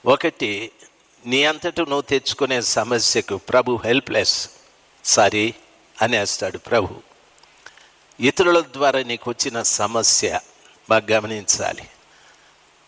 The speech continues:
అది నీకు తెలియకుండా ఇతరులు నీకేదో నష్టం,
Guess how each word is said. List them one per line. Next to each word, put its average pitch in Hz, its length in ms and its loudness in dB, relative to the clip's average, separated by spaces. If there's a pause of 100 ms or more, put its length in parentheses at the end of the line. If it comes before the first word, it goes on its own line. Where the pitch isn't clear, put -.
(160)
అది 131 220 2
నీకు 143 240 0
తెలియకుండా 143 800 2 (160)
ఇతరులు 123 400 0
నీకేదో 113 480 0
నష్టం, 104 640 2